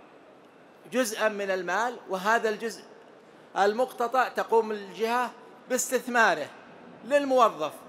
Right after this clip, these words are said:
ويكون الموظف شريكاً في هذا الاستثمار. هل تجب فيه زكاة؟ الجواب نعم، تجب فيه زكاة،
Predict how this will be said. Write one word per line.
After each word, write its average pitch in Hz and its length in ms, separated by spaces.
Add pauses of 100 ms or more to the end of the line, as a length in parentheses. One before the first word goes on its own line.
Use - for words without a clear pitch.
ويكون 196 240
الموظف 226 400
شريكاً 220 420
في 196 300 (640)
هذا 208 280
الاستثمار. 180 580 (1200)
هل 254 180
تجب 247 300
فيه 226 360
زكاة؟ 226 520
الجواب 214 320
نعم، 226 200
تجب 220 280
فيه 185 180
زكاة، 147 320